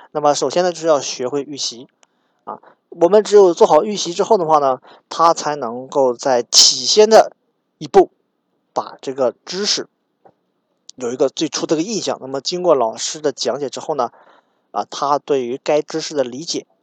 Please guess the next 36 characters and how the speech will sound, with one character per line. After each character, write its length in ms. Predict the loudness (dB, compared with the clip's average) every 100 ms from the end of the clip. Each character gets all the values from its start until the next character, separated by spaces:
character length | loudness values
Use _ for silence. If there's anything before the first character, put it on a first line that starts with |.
| _
会 320 | -8 0 2 2
比 260 | -4 -18
没 240 | -12 0 4
有 220 | 4 0
预 220 | -8 -6
习 180 | -6 -6
的 60 | -8
时 120 | -8
候 100 | -4
要 80 | -4
好 140 | -2 -6
很 140 | -4
多。 180 | -2 -2 _ _ _ _ _ _ _ _ _ _ _ -18
这 60 |
是 80 | -14
第 140 | -6 -4
一 60 |
个。 160 | -4 -6 _ _ 0
第 100 | 6
二 220 | 6 4
个 80 | 0
呢， 160 | -6
就 120 | -2
要 60 | -2
学 160 | -2 -8
会 100 | -10
提 200 | -8 -4
问 120 | -6 _ _ _ _ _ _ _ _ _ -12
啊， 100 | -8
而 140 | -4
且 100 | 2
要 80 | 2
善 300 | 4 2 2
于 80 | -2
提 160 | -10 -10
问， 140 | -12